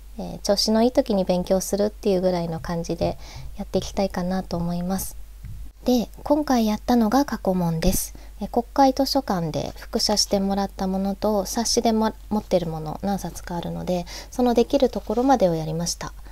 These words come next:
具体的に言うと、平成二十七年度から令和二年度の分までですね。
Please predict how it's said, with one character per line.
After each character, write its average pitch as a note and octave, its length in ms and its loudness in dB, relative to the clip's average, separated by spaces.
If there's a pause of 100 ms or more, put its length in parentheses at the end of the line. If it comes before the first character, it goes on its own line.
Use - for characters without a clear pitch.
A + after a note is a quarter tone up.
(400)
具 A#3 80 2
体 C4 220 6
的 B3+ 240 0
に A#3+ 160 2
言 A#3+ 100 4
う A#3 60 -2
と、 A3+ 120 -2
平 A#3 200 2
成 B3 200 6
二 B3+ 160 6
十 G3 240 0
七 F#3 360 -2
年 A3+ 340 0
度 E3+ 120 -4
か F3 200 -6
ら A3+ 160 4
令 A#3+ 240 4
和 F#3 120 2
二 F3 160 0
年 C4 200 4
度 A3 120 0
の E3 120 -2
分 D#3+ 220 -4
ま D#3 100 -8
で D3 140 -6
で D3+ 100 -6
す - 180 -8
ね。 E3+ 220 -6